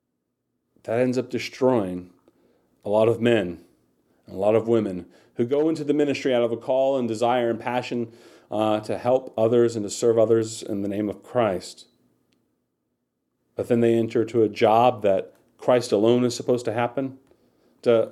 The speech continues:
uh, or, uh, Christ alone is supposed to occupy, and then they end up doing a lot of things that ultimately have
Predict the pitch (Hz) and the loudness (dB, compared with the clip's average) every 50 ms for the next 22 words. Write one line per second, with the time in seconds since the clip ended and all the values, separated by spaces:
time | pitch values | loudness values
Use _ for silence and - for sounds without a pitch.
0 | - - 113 - - - 107 104 - - - _ - - - - - 123 117 113 | -4 -4 -4 -4 -4 -6 -6 -6 -6 -8 -12 _ -8 -6 -6 -4 0 0 0 2
1 | - - 107 110 117 120 120 120 117 - - 120 113 - 123 113 110 113 120 - | 0 0 0 2 2 4 2 2 0 -2 -4 -4 -2 0 0 -2 -2 -2 -6 -6
2 | 120 113 110 104 - - _ _ - _ _ _ _ 98 101 110 110 110 110 110 | -4 -4 -4 -6 -8 -12 _ _ -20 _ _ _ _ -6 -2 0 0 0 2 2
3 | 113 110 110 110 107 104 - - 107 107 104 110 107 107 107 110 107 104 104 101 | 2 4 4 4 2 0 -2 -4 -2 0 2 0 0 0 0 0 0 2 2 2
4 | 101 104 107 104 98 - - 107 101 101 98 101 101 98 - - 98 95 90 87 | 2 2 4 2 0 0 -2 -4 -4 -4 -4 -6 -8 -10 -8 -4 -2 0 0 0
5 | 90 90 - - 98 92 - 101 98 95 95 95 87 90 92 90 92 90 90 87 | -2 -2 -4 -4 -6 -4 -4 -6 -6 -6 -6 -6 -6 -6 -6 -4 -4 -4 -4 -6
6 | 90 - - - | -10 -16 -20 -20